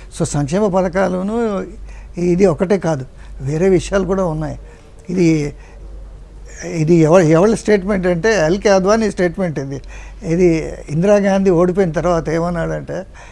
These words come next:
"A person is judged by his, uh, autocratic behavior and arrogance after Indira Gandhi lost in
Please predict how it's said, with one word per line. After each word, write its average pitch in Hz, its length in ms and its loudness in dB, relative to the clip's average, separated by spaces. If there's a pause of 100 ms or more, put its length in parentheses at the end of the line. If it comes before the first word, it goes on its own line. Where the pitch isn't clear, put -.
(180)
"A 143 40 -2
person 170 360 -2
is 190 260 0
judged 190 300 0
by 175 160 0
his, 165 80 -2
uh, 143 880 -8
autocratic 170 480 0
behavior 170 520 0 (100)
and 190 100 -6 (200)
arrogance 180 360 -2 (480)
after 165 240 0
Indira 185 280 4
Gandhi 190 220 2 (100)
lost 190 260 0
in 185 60 -6